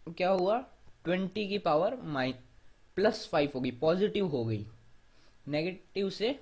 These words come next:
पॉजिटिव हो गई, क्योंकि ऊपर से नीचे आया तो वो हो गया negative to positive। अब हम सीख लेते हैं positive to negative conversion। So, सबसे पहले हम नंबर लेते हैं eight raise to the power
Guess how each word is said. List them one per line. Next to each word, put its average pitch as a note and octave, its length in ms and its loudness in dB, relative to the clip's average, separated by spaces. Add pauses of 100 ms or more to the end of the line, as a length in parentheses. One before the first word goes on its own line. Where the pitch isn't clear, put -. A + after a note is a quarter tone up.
पॉजिटिव F3+ 420 2
हो F3+ 140 0
गई, G#3 180 0
क्योंकि E3 680 -6
ऊपर G3+ 300 4
से G#3+ 80 -2
नीचे G3 280 -2
आया G3 340 -2 (320)
तो E3 80 0
वो F3+ 160 2
हो D3+ 180 2
गया F3+ 320 0 (300)
negative C3+ 580 0
to A3+ 120 6 (400)
positive। A#2 480 0 (1900)
अब E3+ 80 4
हम G3 100 6
सीख G3 220 0
लेते F3+ 240 0
हैं F#3+ 260 -2 (360)
positive G3 400 4
to A3+ 380 -2
negative F3 680 2
conversion। A2+ 460 4 (1300)
So, D3 80 0 (240)
सबसे F#3+ 220 0
पहले G3 160 4
हम F#3+ 80 2
नंबर F3+ 260 2
लेते F#3+ 220 0
हैं - 160 -4
eight F3+ 480 -4
raise F3 280 0
to F3 100 -2
the E3+ 120 0
power F3 220 4